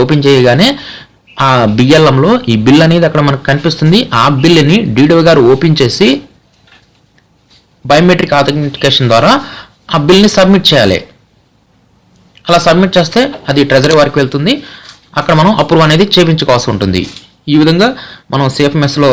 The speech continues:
స్పెషల్గా బిల్లు పెట్టాల్సిన అవసరం లేదు. ఇక్కడ జనరేట్ బిల్ మీద క్లిక్ చేయగానే ఆటోమేటిక్గా బిల్ అనేది జనరేట్ అయిపోయి సిఎఫ్ఎంఎస్ సైట్లోకి పుష్ అవ్వడం జరుగుతుంది.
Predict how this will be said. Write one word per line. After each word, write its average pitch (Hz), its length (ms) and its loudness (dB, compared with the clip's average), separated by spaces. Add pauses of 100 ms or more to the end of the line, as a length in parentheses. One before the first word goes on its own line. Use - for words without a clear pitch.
స్పెషల్గా 139 460 -2
బిల్లు 127 200 2
పెట్టాల్సిన 131 380 -2
అవసరం 131 240 -6
లేదు. 131 140 0 (120)
ఇక్కడ 135 220 -4
జనరేట్ 131 320 0
బిల్ 127 160 2
మీద 131 140 -2
క్లిక్ 127 180 -2
చేయగానే 151 340 0
ఆటోమేటిక్గా 135 440 -2 (520)
బిల్ 143 200 4
అనేది 135 260 0 (640)
జనరేట్ 131 320 0
అయిపోయి 135 360 0
సిఎఫ్ఎంఎస్ 135 400 -2
సైట్లోకి 120 320 -2 (120)
పుష్ 185 220 2
అవ్వడం 131 220 0
జరుగుతుంది. 123 380 -2